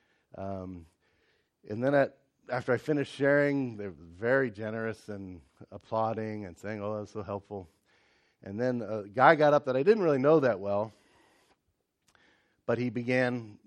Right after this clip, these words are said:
sharing, and I asked my,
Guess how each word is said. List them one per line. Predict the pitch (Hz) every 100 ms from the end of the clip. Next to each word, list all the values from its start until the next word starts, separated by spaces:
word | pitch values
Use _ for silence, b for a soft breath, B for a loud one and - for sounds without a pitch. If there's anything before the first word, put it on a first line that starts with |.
| -
sharing, | - 165 180 135 117 123 110 b b b b b b b b b -
and | 110
I | 107 101
asked | 107 113 - -
my, | 101 101